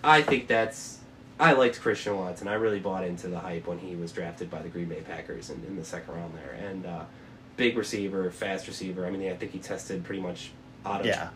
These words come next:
Speaker 1: out of this world on every, almost every single measurable. I think he might.
Speaker 2: That, that's
Speaker 1: I don't
Speaker 2: what
Speaker 1: think he
Speaker 2: helped,
Speaker 1: did so well in agility for whatever reason,
Speaker 2: that's
Speaker 1: but
Speaker 2: what helped
Speaker 1: everything
Speaker 2: vault him
Speaker 1: else.
Speaker 2: to where he got drafted.
Speaker 1: And I
Speaker 2: Yeah.
Speaker 1: think this is a, you know, I think, I think those combine scores, I think those,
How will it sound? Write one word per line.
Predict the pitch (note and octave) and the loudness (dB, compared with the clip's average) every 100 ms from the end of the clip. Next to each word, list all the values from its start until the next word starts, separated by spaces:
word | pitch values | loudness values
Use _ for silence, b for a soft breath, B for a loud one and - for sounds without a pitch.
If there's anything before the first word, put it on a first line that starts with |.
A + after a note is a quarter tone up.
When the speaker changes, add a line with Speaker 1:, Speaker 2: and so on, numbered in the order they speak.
| - | -4
Speaker 1:
out | A2 G#2 | 0 0
of | F#2+ | -2
this | F#2 | -2
world | G#2 G2 F#2 | 0 2 0
on | |
every, | F#2+ F#2+ - | -2 -4 -4
almost | G#2 F#2 | -4 -2
every | G2 F#2 | -4 -4
single | F2+ F#2+ | -6 -4
measurable. | F2+ F#2+ F#2 F#2 F2 | -4 -4 -2 -2 -2
I | E2+ | -4
think | E2+ F2 | -6 -8
he | F2+ | -6
might. | F2+ F2+ - | -4 -2 6
Speaker 2:
That, | B2+ B2 | 8 10
that's | C3 C#3 | 8 10
Speaker 1:
I | |
don't | E3+ | 10
Speaker 2:
what | |
Speaker 1:
think | C3+ | 10
he | C3 | 6
Speaker 2:
helped, | - | 6
Speaker 1:
did | D3 C#3 | 4 6
so | C3+ | 8
well | C3 | 10
in | B2 | 10
agility | A2 A2+ A2 G2+ | 6 6 6 4
for | F2+ G2 | -2 -2
whatever | G2 F#2+ | -2 -2
reason, | G2 | 6
Speaker 2:
that's | B2+ - | 6 8
Speaker 1:
but | |
Speaker 2:
what | B2 | 10
helped | B2 | 10
Speaker 1:
everything | A#2+ A#2 | 10 8
Speaker 2:
vault | G#2 | 8
him | A2 | 4
Speaker 1:
else. | |
Speaker 2:
to | G#2+ | 2
where | G#2 G2+ | 2 2
he | |
got | G2+ F#2 | 2 0
drafted. | F#2+ F2+ - C3+ | -2 -4 4 10
Speaker 1:
And | |
I | D3+ | 10
Speaker 2:
Yeah. | |
Speaker 1:
think | F3 D#3+ | 10 10
this | D#3 D3+ | 10 8
is | C#3 | 8
a, | B2 A2 G#2 F#2+ - | 8 8 8 6 -2
you | - B2+ | 2 6
know, | A2 | 6
I | G#2 G#2 | 6 4
think, | B2 A2 - - - - - | 2 0 -4 -16 -18 -18 -4
I | A#2 A2+ | 0 2
think | C3+ | 4
those | A#2 A2 | 4 4
combine | B2+ A#2+ A#2 G#2+ | 6 6 6 2
scores, | G#2 A2 G#2+ G#2 F#2+ | 2 4 6 6 2
I | F#2 | -4
think | G2 A2 G2+ | -2 -2 -2
those, | G#2+ G2 F#2+ F2+ - | -2 0 0 -4 -10